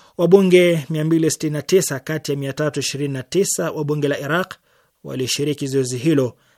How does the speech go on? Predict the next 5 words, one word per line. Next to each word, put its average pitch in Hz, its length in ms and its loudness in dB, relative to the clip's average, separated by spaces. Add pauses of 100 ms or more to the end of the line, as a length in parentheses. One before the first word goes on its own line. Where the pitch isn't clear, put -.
(140)
la 131 440 -6
upigaji 131 540 -6
kura 135 460 -2 (220)
jana 131 260 -4
alasiri. 127 420 -2